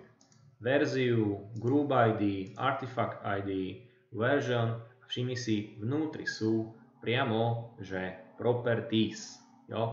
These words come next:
properties. No a našou úlohou, ako inak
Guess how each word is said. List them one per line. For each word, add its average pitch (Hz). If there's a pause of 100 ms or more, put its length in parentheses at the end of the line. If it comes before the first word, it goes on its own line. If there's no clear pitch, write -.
properties. - (480)
No 107
a 196
našou 170
úlohou, 170 (240)
ako 143
inak 131